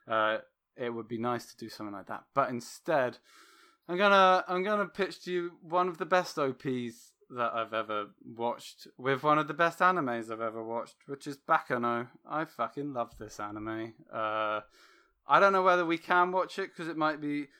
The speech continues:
a few episodes on the long side, but this is one of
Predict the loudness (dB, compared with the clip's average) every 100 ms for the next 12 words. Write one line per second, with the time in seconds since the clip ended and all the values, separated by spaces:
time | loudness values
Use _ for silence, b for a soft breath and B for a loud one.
0 | b -12 -6 2 2 2 -4 -4 -4 -6
1 | -6 -6 -6 -6 -8 -4 -2 0 -2 -10
2 | _ 2 2 0 _ b b b _ _
3 | _ -4 -2 -6 -6 0 6 6 6 2
4 | 0 -6